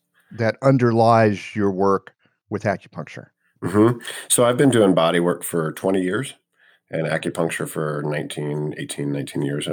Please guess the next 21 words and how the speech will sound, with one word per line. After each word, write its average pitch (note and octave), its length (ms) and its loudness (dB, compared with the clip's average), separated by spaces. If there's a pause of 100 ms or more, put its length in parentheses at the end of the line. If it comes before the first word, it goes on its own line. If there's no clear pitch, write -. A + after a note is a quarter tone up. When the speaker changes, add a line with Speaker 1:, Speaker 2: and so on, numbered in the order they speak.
Speaker 2:
Actually, F#2+ 280 2
maybe F2 180 6
it's - 320 0
twenty-one D2 720 2
and C#2+ 100 -2
eighteen. C#2 420 -4
It's, - 220 -8
you F#2 100 4
know, D2 300 -2
you F2+ 140 2
get D#2 180 2
it. - 180 0 (560)
It's G#2+ 140 -6
just C#3+ 180 2
like C3 160 0
anything G2 340 2
when F#2 120 2
you F2+ 80 2
go F2+ 120 0
to E2 80 -4
school, F2 480 -4